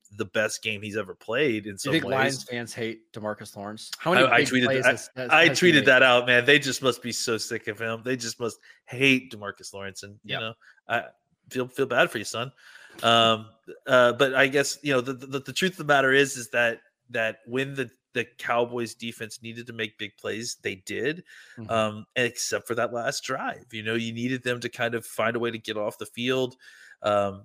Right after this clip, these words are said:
Speaker 1: and I think that they, they just did not handle that two-minute offense very well.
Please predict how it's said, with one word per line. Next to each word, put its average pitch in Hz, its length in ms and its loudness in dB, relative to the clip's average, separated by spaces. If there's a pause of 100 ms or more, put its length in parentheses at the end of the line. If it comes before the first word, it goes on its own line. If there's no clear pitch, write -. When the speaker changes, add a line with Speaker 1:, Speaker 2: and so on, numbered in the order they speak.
(100)
Speaker 1:
and 110 160 -2
I 104 60 0
think 113 240 -6
that 104 180 -6
they, 110 220 2
they 107 240 -4
just 107 360 -8
did 110 240 -4
not 104 280 -2
handle 107 840 -4 (580)
that 104 340 2 (720)
two-minute 120 440 -2
offense 110 560 0 (140)
very 110 280 4
well. 113 460 2